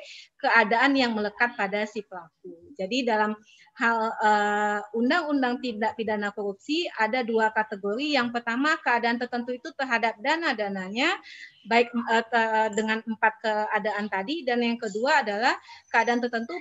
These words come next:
pada kondisi tertentu si pelaku. Jadi, eh, saya mencoba untuk fokus dalam kajian itu, dan tadi juga ditanyakan pendapat pro kontra pidana mati,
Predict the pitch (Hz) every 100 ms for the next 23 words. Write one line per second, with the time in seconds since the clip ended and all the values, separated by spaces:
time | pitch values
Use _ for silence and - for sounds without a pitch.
0 | - 220 202 277 320 - 247 240 233 254
1 | 247 233 226 277 294 247 - 190 175 -
2 | 190 180 185 202 214 294 302 - - _
3 | 214 214 208 208 202 226 240 277 269 262
4 | 220 220 226 233 - 233 233 403 220 208
5 | 214 220 202 190 202 202 - 302 226 220
6 | 220 156 220 208 226 202 214 220 220 214
7 | 208 214 208 214 226 214 202 202 208 -
8 | 214 208 208 208 208 202 202 196 196 190
9 | 185 - 311